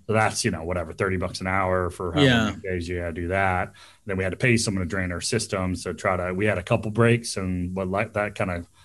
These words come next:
Speaker 1: mitigated a lot of the damage. But then, then you started having, like, freshwater, uh, issues. And so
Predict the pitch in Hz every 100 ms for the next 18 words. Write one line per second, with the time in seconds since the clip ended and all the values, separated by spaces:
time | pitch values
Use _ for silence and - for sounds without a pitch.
0 | - 127 143 143 147 147 143 143 135 135
1 | 135 139 131 - - - _ - 107 110
2 | 101 95 113 107 95 107 98 98 90 87
3 | - 120 - 95 90 85 85 82 - 104
4 | 92 90 85 90 101 87 92 87 82 80
5 | 80 90 87 85